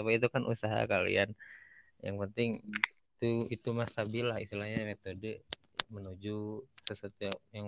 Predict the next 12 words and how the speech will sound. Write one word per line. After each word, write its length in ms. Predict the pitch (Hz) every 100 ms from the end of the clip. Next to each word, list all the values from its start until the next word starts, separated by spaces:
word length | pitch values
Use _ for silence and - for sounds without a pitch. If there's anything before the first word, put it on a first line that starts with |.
| 101
mungkin 360 | 110 - 117 107 107 _ _
kalian 240 | 113 113 110
anggap 160 | 107 110 107
bahagia 640 | 101 101 101 _ 98 98 98
gitu. 280 | - _ 113 _ _ _ _ _ _
Nah, 120 | 110 113 -
jadi 320 | 104 113 131
intinya 160 | 123 131
kalian 240 | 127 127 123
harus 80 | -
lebih 240 | 117 104
bersyukur, 640 | - 107 _ 117 123 127